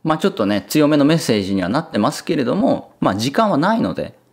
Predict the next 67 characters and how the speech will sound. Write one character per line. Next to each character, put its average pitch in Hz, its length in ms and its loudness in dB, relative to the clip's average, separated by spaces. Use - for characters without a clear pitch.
限 170 160 2
ら 226 60 4
れ 214 80 2
た 160 100 4
時 139 140 -4
間 190 160 0
の 202 60 2
中 214 180 2
で 123 60 0
達 - 260 -8
成 147 140 -2
し 139 60 -6
て - 60 -4
い 165 60 -6
か 160 60 0
な 156 80 2
い 117 40 -2
と 87 60 -6
い - 20 -12
け 71 80 -8
な 78 100 -6
い 78 60 -8
で - 100 -8
す - 80 -12
か - 120 -12
ら、 - 240 -14
う 101 40 -4
ん、 90 520 -4
そ - 160 -4
れ 120 60 0
は 117 100 -2
ち - 80 -4
ょ - 20 -2
っ - 40 -2
と 78 100 -6
ね、 90 160 -2
意 101 120 0
識 - 220 -6
し - 140 -8
て 98 100 -6
い 90 80 -6
た 98 100 -10
だ 95 140 -6
く - 80 -18
と - 80 -8
い 95 60 -2
い 107 40 0
ん 104 40 -2
じ 95 80 -4
ゃ - 20 -2
な 78 100 -4
い 87 80 -8
か 82 120 -8
な 82 120 -8
と。 104 120 -20
も 107 140 -2
う 101 40 0
時 104 160 -6
間 127 180 0
は 120 80 0
な 156 140 2
い 139 60 2
で 95 80 0
す。 - 120 -10
今 - 140 -4
年 123 280 -4
も、 202 340 0